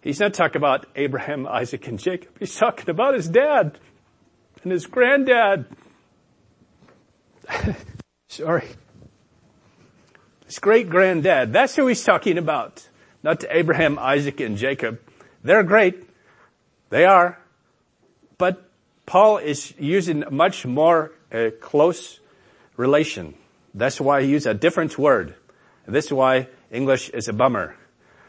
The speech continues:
When you think of your ancestors, you know, you don't think of mom and dad, granddad. Maybe you do. Well, I think this is important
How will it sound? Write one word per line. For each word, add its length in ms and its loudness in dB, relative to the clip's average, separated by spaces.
When 160 -2
you 80 0
think 220 0
of 100 0
your 220 4
ancestors, 960 -2
you 60 -12
know, 220 -6
you 80 -8
don't 180 0
think 340 -6
of 300 -6
mom 220 -6
and 120 -8
dad, 280 -2
granddad. 560 -6
Maybe 260 -2
you 100 -6
do. 220 -10
Well, 320 2
I 100 -4
think 260 0
this 200 -2
is 140 0
important 600 2